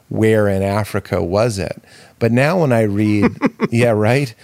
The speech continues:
Speaker 1: What a waste of time. We, now I read it and I'm like, "This is a gor-, I can't believe the geniuses that wrote this, these stories that I believe were," I don't believe divine inspiration is over, by the way. I think it's happening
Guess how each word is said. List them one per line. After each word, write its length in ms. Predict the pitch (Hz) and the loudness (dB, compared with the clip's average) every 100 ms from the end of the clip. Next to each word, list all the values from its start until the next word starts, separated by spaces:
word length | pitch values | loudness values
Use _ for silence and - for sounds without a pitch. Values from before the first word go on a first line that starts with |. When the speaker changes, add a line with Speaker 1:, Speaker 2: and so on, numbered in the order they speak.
| - | -10
Speaker 1:
What 120 | - 247 | -4 0
a 40 | |
waste 360 | 147 143 143 156 | 2 0 -2 -6
of 100 | 117 | -6
time. 480 | 107 117 143 101 92 - - - 139 | -6 -4 -4 -6 -10 -18 -20 -12 -2
We, 200 | 156 196 | 0 0
now 300 | - 165 220 | 0 0 2
I 60 | 240 | 0
read 260 | 175 151 139 | 2 2 2
it 40 | |
and 100 | 135 | 0
I'm 80 | 135 | 0
like, 180 | 135 120 | 0 -2
"This 220 | - - | -6 -6
is 120 | 240 | -2
a 100 | 233 147 - | -2 -4 -10
gor-, 260 | - 123 - | -10 -10 -6
I 100 | 196 | -6
can't 520 | - - - 254 - | -6 -8 -2 0 0
believe 720 | 185 175 165 180 180 151 113 - - - _ | -2 -2 -2 0 2 2 0 -6 -20 -20 _
the 100 | 151 | -4
geniuses 840 | 127 127 143 170 160 131 - 104 92 | -2 -2 2 2 2 0 -2 -4 -2
that 140 | 110 | -4
wrote 360 | 64 120 143 - | 0 2 2 -2
this, 160 | 107 - | -6 -4
these 300 | 131 110 - | -2 -2 -2
stories 640 | - 131 170 120 98 90 - - - | -4 -4 0 0 -2 -6 -12 -20 -4
that 180 | 135 143 | -2 0
I 160 | 143 180 | -2 0
believe 460 | 170 165 190 151 | 0 0 0 -2
were," 480 | 120 151 226 202 156 - - - _ | 0 2 2 0 -2 -6 -20 -20 _
I 140 | - 151 | -2 0
don't 160 | 170 | 2
believe 240 | 127 123 104 | 2 0 0
divine 340 | 107 110 110 | 0 2 2
inspiration 540 | 104 - 104 101 - | 0 -2 -2 -2 -2
is 140 | 82 80 | -4 0
over, 380 | 107 117 95 82 | 0 2 0 -4
by 180 | 90 | -4
the 100 | 90 | -4
way. 140 | 87 101 | -2 0
I 40 | |
think 180 | 104 113 | 0 -4
it's 100 | - | -2
happening 560 | 104 101 101 98 92 | -2 -2 -2 -4 -4